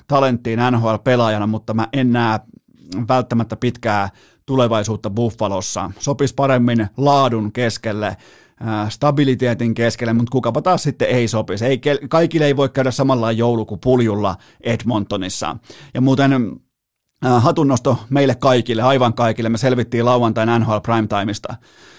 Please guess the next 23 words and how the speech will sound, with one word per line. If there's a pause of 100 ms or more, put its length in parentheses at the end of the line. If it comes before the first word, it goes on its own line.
(120)
Ja
on
muuten
Arizona
sitten
aivan
saatanan
huono. (200)
Herran
jumala,
siis
Mikkeli
Jukurit (280)
antaisi
tällä
hetkellä
Arizonalle (100)
tiukan
seitsemän
ottelun
sarjan
just
nyt.